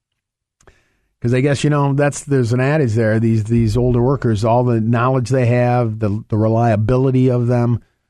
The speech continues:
um, it's just true.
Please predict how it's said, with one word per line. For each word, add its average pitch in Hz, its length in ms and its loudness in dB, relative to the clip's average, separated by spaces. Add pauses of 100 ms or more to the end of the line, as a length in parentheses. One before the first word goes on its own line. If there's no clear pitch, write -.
(320)
um, 104 600 0 (300)
it's 131 160 -2
just - 380 -4
true. 151 360 0